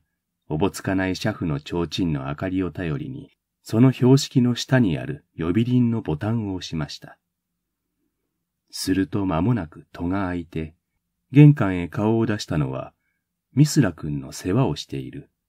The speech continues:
背の低い日本人のおばあさんです。「ミスラ君はおいでですか？」「いらっしゃいます。先ほどから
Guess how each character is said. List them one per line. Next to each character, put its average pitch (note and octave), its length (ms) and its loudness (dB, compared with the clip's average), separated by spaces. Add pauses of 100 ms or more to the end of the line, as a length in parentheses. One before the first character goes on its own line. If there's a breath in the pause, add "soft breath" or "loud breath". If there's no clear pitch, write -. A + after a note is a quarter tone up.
(160)
背 - 180 0
の E2+ 140 2
低 - 280 -6
い C#2 160 -2
日 C#2+ 200 -6
本 B2 260 2
人 A2+ 260 -2
の C#2 140 -10
お E2+ 160 -12
ば A2 160 0
あ F#2+ 60 -2
さ - 160 -14
ん D3 100 -14
で D3 100 -18
す。 - 220 -20 (2250)
「ミ D3+ 120 10
ス D3+ 120 2
ラ C#3 120 6
君 F#2 240 -2
は D2+ 340 -8
お A2 120 0
い A2+ 40 0
で G2+ 140 0
で F#2+ 100 -4
す - 100 -16
か？」 - 220 -16 (2000)
「い F2 140 2
ら D#2 140 0
っ - 20 -10
し - 240 -10
ゃ E2 80 -10
い F2+ 80 -6
ま F2 160 -8
す。 - 340 -20 (880)
先 D3 320 2
ほ D3 120 4
ど B2+ 140 0
か B2 160 -4
ら A2 260 -4